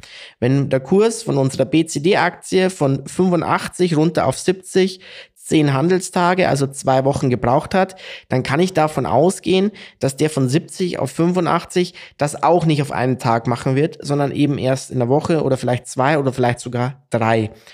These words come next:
Und das gibt mir einen ganz, ganz, ja, eine ganz, ganz wichtige Basis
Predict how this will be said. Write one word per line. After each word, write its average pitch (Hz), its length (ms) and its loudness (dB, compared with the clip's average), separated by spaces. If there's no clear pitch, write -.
Und - 240 -2
das 165 440 -2
gibt 151 240 -4
mir 143 80 2
einen 135 160 0
ganz, 143 380 0
ganz, 151 380 0
ja, 123 80 0
eine 131 100 2
ganz, 139 200 0
ganz 135 180 -4
wichtige 135 280 0
Basis - 600 -4